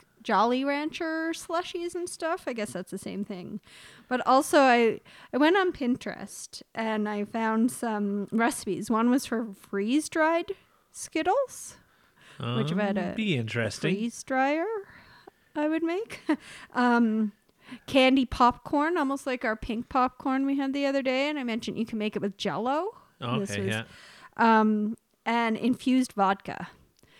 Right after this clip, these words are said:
Speaker 1: Now, I've done an experiment with my day home kids where I took the Skittles and laid them in a dish of water, and the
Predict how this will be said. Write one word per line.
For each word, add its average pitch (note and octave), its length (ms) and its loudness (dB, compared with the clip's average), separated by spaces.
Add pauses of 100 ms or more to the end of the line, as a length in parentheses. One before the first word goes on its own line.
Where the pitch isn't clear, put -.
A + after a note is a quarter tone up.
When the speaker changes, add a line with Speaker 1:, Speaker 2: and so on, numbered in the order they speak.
(280)
Speaker 1:
Now, A#3+ 200 0
I've D4+ 260 4
done G#4 220 2
an D#4 120 4
experiment A#3+ 760 -4
with B3 160 -4 (200)
my F#3+ 240 -4
day F#3+ 240 0
home D4 300 4
kids F#4 520 -4
where G#3+ 160 2
I F#3+ 160 4
took - 640 -6 (400)
the A#3+ 80 0
Skittles G#3 680 0
and G#3+ 200 -2
laid A3+ 280 2
them A3 140 2
in G#3+ 120 2
a G#3 340 0 (1080)
dish A3 360 0
of G3+ 200 0
water, G#3+ 400 4 (120)
and B3+ 140 2
the A3 220 0